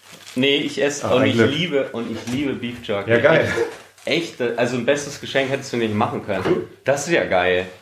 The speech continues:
Speaker 2: Ja, ich bin irgendwie drauf gekommen, das mal selber zu machen, weil ich lieber irgendwie Fleisch von Tieren esse, wo ich weiß, wie sie aufgewachsen
Speaker 1: Ja.
Speaker 2: sind. Äh, und wir haben bei uns auf dem Dorf haben wir halt den Moorweghof.
Speaker 1: Ja.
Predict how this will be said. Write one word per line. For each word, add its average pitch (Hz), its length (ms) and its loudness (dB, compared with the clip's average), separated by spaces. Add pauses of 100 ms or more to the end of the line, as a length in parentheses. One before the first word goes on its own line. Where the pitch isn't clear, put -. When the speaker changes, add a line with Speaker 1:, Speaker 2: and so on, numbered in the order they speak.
(240)
Speaker 2:
Ja, 123 200 2
ich 139 60 -2
bin 147 160 0
irgendwie 147 200 -2
drauf 131 180 2
gekommen, 135 280 -2
das 127 120 -2
mal 113 100 2
selber 151 280 2
zu 156 120 -6
machen, 147 280 -2
weil 123 200 0
ich 113 140 -8
lieber 123 240 -4
irgendwie 110 260 0
Fleisch 110 340 2
von 110 200 -4
Tieren 110 260 0
esse, 107 180 -4
wo 104 100 -2
ich 104 140 -6
weiß, 104 240 0
wie 104 40 -6
sie 95 120 -4
aufgewachsen 113 540 -2
Speaker 1:
Ja. 135 60 -10
Speaker 2:
sind. 156 160 -4 (680)
Äh, 110 160 4
und 104 160 2
wir 104 100 2
haben 107 140 4
bei 107 100 6
uns 107 200 -2
auf 107 160 -2
dem 107 160 -4
Dorf 104 280 2
haben 101 120 -2
wir 95 60 -2
halt 92 100 -2
den 95 120 -4
Moorweghof. 120 600 2 (140)
Speaker 1:
Ja. 123 340 2